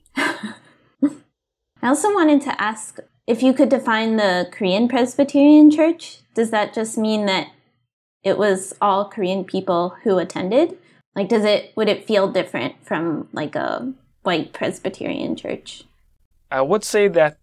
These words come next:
Speaker 2: the traditionalism of Korean culture lent to an even stricter culture of authoritarianism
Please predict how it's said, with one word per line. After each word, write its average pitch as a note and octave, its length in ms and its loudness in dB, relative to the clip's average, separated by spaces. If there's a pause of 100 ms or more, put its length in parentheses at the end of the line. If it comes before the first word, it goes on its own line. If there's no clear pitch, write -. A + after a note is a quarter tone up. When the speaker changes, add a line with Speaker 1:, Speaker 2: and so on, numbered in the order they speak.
Speaker 2:
the B2+ 580 -4
traditionalism D#3+ 1040 -4
of A#2 420 -2
Korean C3+ 380 -8
culture C3+ 640 -4 (380)
lent C3 420 -4
to C#3 160 -6
an C3 100 0
even C3 300 -2
stricter E3+ 920 -2 (200)
culture E3+ 880 -4
of C#3+ 760 2
authoritarianism D#3 1040 -2